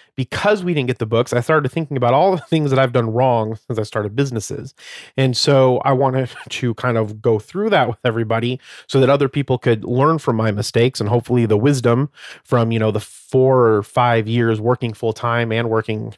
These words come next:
full time, <laughs> um, working eighty hours plus a week to make sure that we could get these businesses <laughs> off the ground and how they're, you know, how you grow that revenue. And I wanted to talk a, a lot about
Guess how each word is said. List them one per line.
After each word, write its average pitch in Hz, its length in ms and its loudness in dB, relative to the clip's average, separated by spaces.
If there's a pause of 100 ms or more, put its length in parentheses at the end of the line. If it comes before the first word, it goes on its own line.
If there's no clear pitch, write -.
(100)
full 110 200 0
time, 120 340 -2 (280)
<laughs> 180 360 -2
um, 127 220 0
working 120 260 -4
eighty 117 240 0
hours 117 320 -2
plus - 260 -2
a 107 80 -8
week 123 380 -2 (320)
to 131 100 0
make 117 200 2
sure 127 160 2
that 113 100 4
we 104 80 0
could 104 140 -6
get 113 100 -2
these 104 160 -4
businesses 123 560 -4
<laughs> - 0 -
off 110 220 0
the 110 80 -4
ground 113 320 -2
and 104 80 -4
how 110 160 0
they're, 104 220 0
you 107 120 -6
know, 101 300 -4 (260)
how - 120 0
you 113 160 2
grow 113 180 2
that 107 200 -2
revenue. 123 460 0
And 107 260 -4
I 104 60 -6
wanted 127 280 0
to 120 100 0
talk 107 280 -4
a, 107 120 -2 (300)
a 127 40 -2
lot 123 380 2
about 113 420 -2